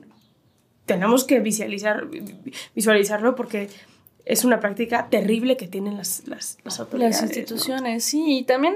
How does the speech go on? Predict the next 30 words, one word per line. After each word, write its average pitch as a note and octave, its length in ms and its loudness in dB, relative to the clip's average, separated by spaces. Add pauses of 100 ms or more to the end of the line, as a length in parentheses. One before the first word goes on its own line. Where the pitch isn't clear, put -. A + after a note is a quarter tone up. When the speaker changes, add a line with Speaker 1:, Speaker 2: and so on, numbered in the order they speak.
Speaker 2:
has D4 240 2
tocado C4+ 280 4
ahorita B3+ 340 2
un C4 100 -4
tema A#3 500 0 (520)
que, G#3+ 280 4
que, F#3+ 800 -2
que G#3+ 140 -4
luego G#3+ 680 4
también G3+ 280 2
las A3 160 2
mismas G#3+ 320 0
autoridades G3+ 560 2
le G3 140 -4
dicen G3 320 -2
a F#3+ 60 -2
las F3+ 240 -2
mamás, F#3+ 360 -6 (160)
o A3+ 100 -2
sea, G#3 180 0
"Tú A#3+ 120 -2
no, C4 220 2
tú B3 100 -2
no C4+ 160 4
buscas, G#3 540 2
o G3+ 40 -10
sea, A3 120 4
tú C#4+ 100 8
no E4+ 120 6
busques", B3+ 580 2